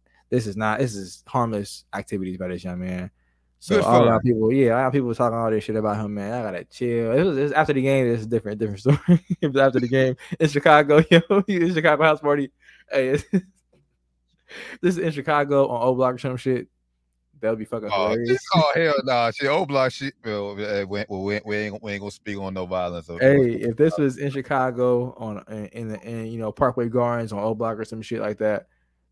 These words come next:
Speaker 1: after the game on Sunday, after he just took an L, then I'll have a problem with this. This is probably in the summertime. He having a good time, you know what I'm saying?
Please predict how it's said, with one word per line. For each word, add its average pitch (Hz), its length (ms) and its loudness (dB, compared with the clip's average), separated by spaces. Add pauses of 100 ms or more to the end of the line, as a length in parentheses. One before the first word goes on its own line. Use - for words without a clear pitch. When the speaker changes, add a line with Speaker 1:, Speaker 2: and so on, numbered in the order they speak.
(320)
Speaker 1:
after 123 220 0
the 117 100 -2
game 120 300 -2
on 113 80 0
Sunday, 117 220 -2
after 113 120 -4
he 113 80 -2
just 107 160 -2
took 104 120 -6
an 98 80 -6
L, 107 400 -2
then 123 200 -4
I'll 117 120 -2
have 110 100 -4
a 95 60 -8
problem 117 300 -2
with 107 120 -6
this. 117 220 -4
This 139 140 0
is 127 80 -6
probably 117 260 -2
in 101 60 -8
the 92 60 -12
summertime. 107 720 -8 (480)
He 131 60 -6
having 120 280 0
a 104 40 -6
good 110 200 -4
time, 107 520 -6
you 107 100 -4
know 104 60 -6
what 104 80 -8
I'm 101 80 -10
saying? 104 500 -6